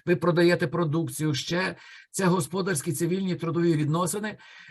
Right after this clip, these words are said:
І, е, в малому господарстві, знаєте, в великих компаніях є дуже багато людей, є юристи, економісти, технологи. Тут, як правило, ви в одному, е, особі, ну, або в кількох особах.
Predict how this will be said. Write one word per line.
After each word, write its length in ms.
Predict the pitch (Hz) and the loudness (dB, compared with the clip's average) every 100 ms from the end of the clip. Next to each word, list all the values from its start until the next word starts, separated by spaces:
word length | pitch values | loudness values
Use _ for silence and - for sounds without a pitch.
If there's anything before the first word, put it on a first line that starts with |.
| - | -6
І, 360 | 170 185 185 190 | 0 4 4 4
е, 60 | |
в 80 | 165 | 2
малому 340 | 156 180 220 196 | 2 2 0 0
господарстві, 540 | 160 - 170 208 175 | 0 -2 -2 -2 -4
знаєте, 240 | 156 175 | -4 -4
в 40 | 156 | -2
великих 340 | 180 220 165 | -2 -4 -4
компаніях 600 | 170 139 202 220 190 135 | -4 0 0 0 -2 -4
є 160 | 160 180 | -2 -2
дуже 240 | 156 175 | -2 -2
багато 380 | 165 165 175 170 | 0 2 2 0
людей, 340 | 165 147 143 123 | -2 0 0 0
є 100 | 147 | -2
юристи, 460 | 156 196 185 170 | -2 -2 -4 -4
економісти, 520 | 156 156 160 190 - | -4 -2 -4 -4 -4
технологи. 580 | 156 143 139 185 160 151 - - - - | -4 -4 -2 2 2 2 -2 -18 -20 -12
Тут, 280 | - 226 - - | -2 -2 -2 -4
як 200 | 165 - | -4 -2
правило, 440 | 185 202 185 160 | 0 2 4 4
ви 240 | 135 196 | 4 0
в 160 | 190 135 | -2 -2
одному, 500 | 165 175 185 180 - - | -2 0 -2 -4 -8 -4
е, 40 | |
особі, 540 | 160 165 143 202 196 196 | -2 -2 -4 -4 -4 -2
ну, 80 | 214 | 2
або 200 | 202 165 | 4 4
в 80 | 156 | 0
кількох 380 | 185 135 151 120 | -2 0 0 0
особах. 540 | 123 117 - - - | -4 -6 -10 -14 -20